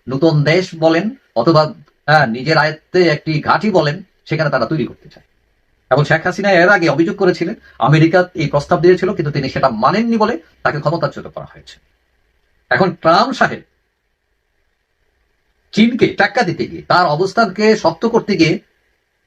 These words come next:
আবার ওই ফর্মুলায় ফিরে আসতে পারে। এবং শোনা যাচ্ছে যে সেন্ট মার্টিনের দিকে নজর এখন দিন দিন বাড়ছে।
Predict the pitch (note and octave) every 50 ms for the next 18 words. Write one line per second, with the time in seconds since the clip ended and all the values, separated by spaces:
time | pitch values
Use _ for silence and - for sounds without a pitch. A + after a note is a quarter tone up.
0 | _ _ _ _ _ - C3+ D#3 E3+ E3+ E3+ E3 D3+ - F3 F3 D3+ D#3+ E3 D#3
1 | D#3+ - D#3+ C3 - - - - - - _ _ _ _ _ _ _ _ _ _
2 | _ _ _ _ _ _ _ _ _ _ _ _ _ _ _ _ _ _ _ _
3 | _ _ _ _ _ - B2+ C#3 D3+ C#3+ C3+ B2 A2+ - D#3 F3 F#3 G3 A3 F#3+
4 | - - - - - _ _ _ _ _ _ _ - G2 F#2 C3 A#2+ A2 - -
5 | - C#3+ D3 D#3+ E3+ E3+ E3 E3+ E3 E3+ E3+ D3 E3 D3+ - C#3 A#2+ A#2+ B2 B2
6 | D#3+ E3 D3+ C3 - C3+ A2+ G#2 C3 C3+ B2 A#2 C3 C3+ G#2+ F2 F2 - - _
7 | - - _